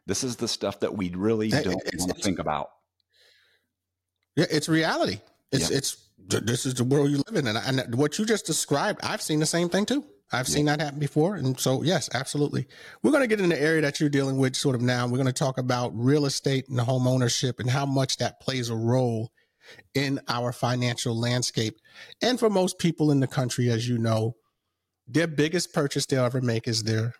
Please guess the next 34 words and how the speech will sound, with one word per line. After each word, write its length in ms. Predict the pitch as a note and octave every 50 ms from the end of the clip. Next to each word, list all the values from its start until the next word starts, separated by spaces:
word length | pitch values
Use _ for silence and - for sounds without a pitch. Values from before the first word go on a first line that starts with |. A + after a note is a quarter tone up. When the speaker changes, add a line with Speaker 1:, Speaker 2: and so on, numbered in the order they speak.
| _ -
Speaker 2:
purchase 340 | - C3+ B2 - - -
of 100 | B2+ B2
their 140 | C#3 C3+ D3
home. 380 | D3 C3 B2 A#2 G#2+ G2+ A#2+ B2 _ _ _ _ _ _ _ _ _ _ _ _ _ _ _ _ _ _ _ _ B2+
And 400 | B2+ C3 B2+ C3 B2+ B2 B2+ - - -
in 120 | - C3
addition 400 | C3 A#2 A#2+ C#3 C3+ - - C3+
to 140 | - - C3+ A#2+
that, 360 | B2+ C3+ C#3 C3 B2+ - - _
it 140 | - A#2 A2
usually 960 | F2+ A#2 A#2 B2 B2+ C#3+ E3 G3 G#3 E3 D3+ C3+ B2 B2 A#2 A#2+ B2+ B2+ - _ _ -
is 200 | - B2 B2 A#2+
their 160 | B2 A#2+ A2+
biggest 460 | A2+ A#2 A#2+ A#2+ B2 A#2+ A#2 - - - -
asset, 600 | - B2 A#2+ B2 - - - G#2 - - - - - - _ _ _ _ _ _ _ _ _ _ _ _ _ _ _ _ _
is 240 | - A2+ A2 G#2+ G#2+
their, 360 | A2+ G#2+ A2+ A2 A2+ A2+ - -
their 220 | A#2 A#2 A#2 A2+
home, 460 | A2 - D3+ D#3 C3 G2+ F#2 G2+ A2+ - -
just 300 | - - B2+ B2 - -
due 160 | A2 C3 C3 B2+
to 220 | - - C3+ B2
appreciation 800 | A2+ - - - C3+ B2+ - - B2+ A#2+ A#2 A2+ - - A#2 A2
over 200 | A#2 A#2 A2+ A2
the 80 | A2
course 360 | A2 - - A2+ G#2+ G#2+ -
of 140 | - G#2 -
time 340 | - - C3+ B2 A#2+ A#2+ A#2
versus 420 | A#2 A2+ A2+ B2 A2+ G#2 G2+ A#2+
years 260 | A#2+ A#2+ A#2 A#2+ A#2 A2+
and 80 | A2
everything 340 | A2 G#2+ A2 A2 - A#2 G#2+
like 180 | G#2+ G#2+ G#2 -
that. 260 | - A2+ A2+ -